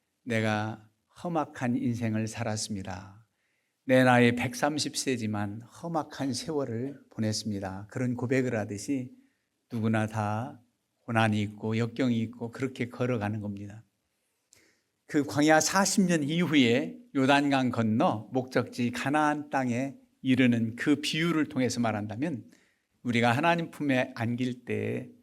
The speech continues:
이제 가나안 땅에 들어가는 겁니다. 그래서 우리 찬송가 가사가, 어, 우리 천국 소망 찬양 가운데 "며칠 후, 며칠 후 요단강 건너가 만나리." 그게 바로 그걸 연상하는 겁니다. 요단강 건너가 만나리.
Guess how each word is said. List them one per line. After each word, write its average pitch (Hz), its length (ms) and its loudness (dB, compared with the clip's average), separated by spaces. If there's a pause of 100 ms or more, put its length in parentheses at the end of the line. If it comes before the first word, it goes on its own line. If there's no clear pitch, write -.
(260)
이제 110 240 -2
가나안 123 500 -2
땅에 113 280 -2
들어가는 110 380 -6
겁니다. 107 420 -12 (500)
그래서 120 140 2
우리 127 180 4
찬송가 170 560 2
가사가, 113 640 -2 (440)
어, 107 460 -6 (220)
우리 123 520 -4
천국 123 400 -2
소망 113 500 -2
찬양 120 460 -4
가운데 107 680 -6 (380)
"며칠 123 480 0
후, 113 380 -6
며칠 120 460 -4
후 151 300 -4 (300)
요단강 120 600 2
건너가 110 520 -2
만나리." 101 640 -4 (180)
그게 143 200 0
바로 120 220 0
그걸 120 180 -2
연상하는 117 440 -4
겁니다. 117 360 -18 (360)
요단강 139 520 0
건너가 117 440 -4
만나리. 107 500 -12